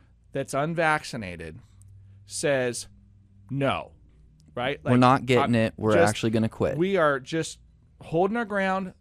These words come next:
Speaker 1: on principle alone, not gonna do it, willing to get fired or whatever it takes. I'll move,
Speaker 2: Yep.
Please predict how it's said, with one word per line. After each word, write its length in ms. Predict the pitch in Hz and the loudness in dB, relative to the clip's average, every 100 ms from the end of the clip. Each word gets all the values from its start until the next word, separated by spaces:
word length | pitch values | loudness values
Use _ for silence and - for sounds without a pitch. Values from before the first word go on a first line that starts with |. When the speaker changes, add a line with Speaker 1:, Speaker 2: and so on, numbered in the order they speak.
| _ | _
Speaker 1:
on 140 | 123 | -8
principle 680 | 117 - 170 175 214 190 214 | -8 -4 -2 -2 -6 -4 -4
alone, 480 | 214 175 151 151 151 - _ _ _ - | -2 0 0 -2 -6 -14 _ _ _ -10
not 340 | 135 143 151 | -4 -2 -2
gonna 160 | 175 170 | -6 -6
do 240 | 151 151 | -2 -2
it, 120 | 147 - | -2 -4
willing 420 | 127 151 180 175 | 0 2 2 -2
to 60 | 139 | -2
get 180 | 131 - | -4 -6
fired 840 | - _ 156 143 180 202 214 214 - _ _ _ _ | -20 _ 0 2 0 -2 -4 -6 -14 _ _ _ _
or 640 | 151 135 127 120 120 117 _ | -2 0 0 0 -2 -6 _
whatever 500 | 117 127 143 160 180 | -12 -4 0 0 0
it 60 | 170 | -4
takes. 420 | 170 160 156 - - | -4 -2 -2 -6 -6
I'll 180 | 113 | -6
move, 340 | 113 147 185 185 | -4 -2 2 4
Speaker 2:
Yep. 180 | 127 | 4